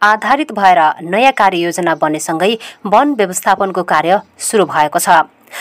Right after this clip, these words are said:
सरकारले विगत ढाई वर्षदेखि कैलाली, कञ्चनपुरका जिल्लामा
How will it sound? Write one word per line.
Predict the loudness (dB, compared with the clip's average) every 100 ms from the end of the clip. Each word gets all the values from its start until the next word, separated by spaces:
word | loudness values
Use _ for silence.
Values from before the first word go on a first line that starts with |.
| -14 -4
सरकारले | 0 2 4 2 2
विगत | -4 2 2 2
ढाई | -4 -2 -2
वर्षदेखि | 2 0 0 -4 -4 -4 2
कैलाली, | 2 4 2 2 0
कञ्चनपुरका | 0 0 -2 -2 -4 0 0
जिल्लामा | 0 0 0 2 0